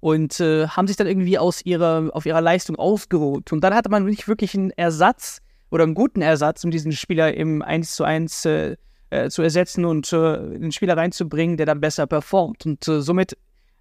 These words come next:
auch jetzt Mazraoui zum Beispiel, wenn ich jetzt an ihn denke. Er hatte klar gute Phasen, aber dann auch so Phasen, wo ich mir denke, zum Glück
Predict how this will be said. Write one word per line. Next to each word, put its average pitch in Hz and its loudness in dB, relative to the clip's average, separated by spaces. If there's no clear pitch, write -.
auch 170 2
jetzt - -2
Mazraoui 175 4
zum 151 -6
Beispiel, 139 -2
wenn 151 2
ich - -4
jetzt 156 -6
an 139 -4
ihn 147 -6
denke. 156 0
Er 156 2
hatte 160 2
klar 160 2
gute 202 0
Phasen, 202 2
aber 185 -2
dann 170 0
auch 170 0
so 160 -10
Phasen, 175 2
wo 165 -2
ich 165 -4
mir 165 -2
denke, 165 -2
zum 196 0
Glück 240 2